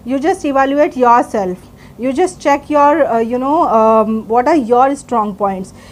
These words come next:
If you are working under some mentor or if you have a trainer to prepare for T E F or T C F examination, please talk to them, like, what are your strong points? Are you good at listening, writing, speaking, or,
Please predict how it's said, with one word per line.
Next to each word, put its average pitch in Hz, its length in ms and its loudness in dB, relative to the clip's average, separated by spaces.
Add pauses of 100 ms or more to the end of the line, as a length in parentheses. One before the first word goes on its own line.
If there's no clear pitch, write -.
(100)
If 226 180 -6
you 269 60 0
are 262 120 4
working 254 380 -2
under 277 380 0
some 254 240 -6
mentor 254 600 2
or 226 180 -4
if 233 180 -8
you 247 80 -4
have 233 240 0
a 240 80 -2
trainer 254 640 -2 (320)
to 240 80 -2
prepare 240 400 0
for 254 180 -2
T 240 260 -6
E 240 40 2
F 240 140 0
or 240 100 -2
T 226 140 -8
C 254 160 -6
F 247 100 -2
examination, 220 720 -4
please 320 380 -4 (360)
talk 277 320 0
to 339 120 0
them, 247 320 0
like, 233 220 -4
what 240 200 -2
are 262 80 0
your 262 280 0
strong 233 340 -4
points? 214 280 -6
Are 214 200 -2
you 233 160 -6
good 214 220 -2
at 214 240 0
listening, 214 580 -4
writing, 220 480 -4
speaking, 220 580 -8
or, 226 160 -4